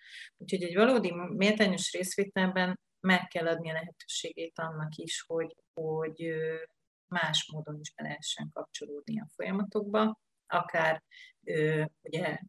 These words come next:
hogyha gondolom különböző eszközökre, ott,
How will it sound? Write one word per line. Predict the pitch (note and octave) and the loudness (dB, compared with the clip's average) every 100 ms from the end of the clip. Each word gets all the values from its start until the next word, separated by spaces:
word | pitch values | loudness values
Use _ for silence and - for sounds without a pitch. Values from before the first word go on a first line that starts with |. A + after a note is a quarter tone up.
| _ _ _ | _ _ _
hogyha | E3 - E3+ D#3 D#3 D#3 - _ _ _ - - | -8 -6 -4 -2 -2 -4 -8 _ _ _ -20 -10
gondolom | E3 E3+ E3 D#3+ | -2 0 0 0
különböző | E3+ D#3+ D3+ | -2 -2 2
eszközökre, | F#3 - G3+ F#3+ - E3 | 2 2 -2 -2 0 0
ott, | D#3+ | 0